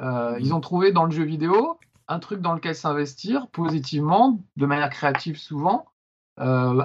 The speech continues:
Speaker 1: à partager avec des amis, que ce soit sur un canapé ou en ligne. Donc, pour moi, ça n'a que des bienfaits, tant qu'on n'en abuse pas. Bien sûr que le gars qui passe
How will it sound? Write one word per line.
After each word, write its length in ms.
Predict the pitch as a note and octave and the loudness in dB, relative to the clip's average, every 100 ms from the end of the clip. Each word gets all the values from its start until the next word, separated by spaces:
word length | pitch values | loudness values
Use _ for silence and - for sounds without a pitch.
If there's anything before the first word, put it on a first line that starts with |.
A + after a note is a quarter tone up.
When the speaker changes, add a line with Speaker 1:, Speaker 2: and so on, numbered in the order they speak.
| - | 2
Speaker 1:
à 120 | D#3 | 0
partager 480 | E3 F#3+ - F3+ D#3+ | 2 0 0 -2 0
avec 180 | E3 D3 | -4 -2
des 180 | C#3 C3+ | -2 0
amis, 260 | C#3+ E3 | -2 -2
que 60 | E3+ | -4
ce 40 | - | -6
soit 80 | |
sur 180 | C3 C#3+ | -8 -4
un 80 | C#3 | -4
canapé 460 | C#3+ C#3 C3 D3 B2+ | -4 -4 -4 2 4
ou 120 | C#3 | 6
en 100 | F3 | 4
ligne. 240 | B3 C#4+ | 4 2
Donc, 220 | F3 D3 - _ _ | -2 -4 -10 _ _
pour 120 | D#3 | -2
moi, 140 | G#3+ A#3+ | 2 2
ça 140 | F#3 | 0
n'a 160 | E3 D#3+ | -4 -4
que 120 | F#3 | -4
des 180 | D3+ C#3 | -2 -2
bienfaits, 500 | C#3 C#3 F3 C#4 - _ _ _ - | -2 -2 -2 -4 -6 _ _ _ 0
tant 140 | A3+ | 0
qu'on 160 | - D#3 | 2 -2
n'en 140 | C#3+ | 2
abuse 280 | C3 F3+ - | 2 0 -2
pas. 200 | A3+ F3+ | 0 0
Bien 200 | C3 C#3 | 0 -4
sûr 160 | - - | -6 -8
que 80 | D3 | -6
le 60 | |
gars 160 | C#3+ D3+ | -4 -6
qui 120 | C3+ | -4
passe 340 | C3 C3+ C3 | 0 0 -2